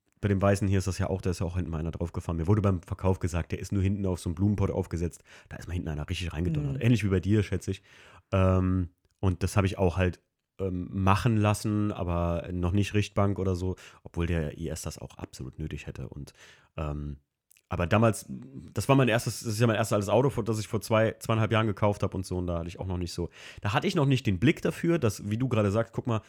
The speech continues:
Speaker 1: ähm, das Auto ist dir viel wert, das ist ein, das ist allgemein viel wert, äh, auch emotional, wie tatsächlich den, der Wert entspricht auch. Ähm,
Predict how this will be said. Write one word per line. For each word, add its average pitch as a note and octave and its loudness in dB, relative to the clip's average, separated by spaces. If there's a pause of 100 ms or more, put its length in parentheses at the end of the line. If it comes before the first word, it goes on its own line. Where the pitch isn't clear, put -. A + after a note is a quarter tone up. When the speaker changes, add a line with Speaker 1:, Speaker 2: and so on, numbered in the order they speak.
(220)
Speaker 1:
ähm, G2 0
das G2 -4
Auto A2 0
ist G#2+ -4
dir A2+ 0
viel F#2 0
wert, G2+ 2
das G2 -2
ist - -10
ein, F#2 0 (180)
das E2+ -4
ist - -6
allgemein G2 4
viel F#2+ -2
wert, F#2 2
äh, F#2+ 0
auch F#2 -2
emotional, A2+ 2
wie G#2 0
tatsächlich - -2
den, F2+ -2
der F2 0
Wert G2 2
entspricht F#2+ -2
auch. G#2+ 2 (480)
Ähm, G2 4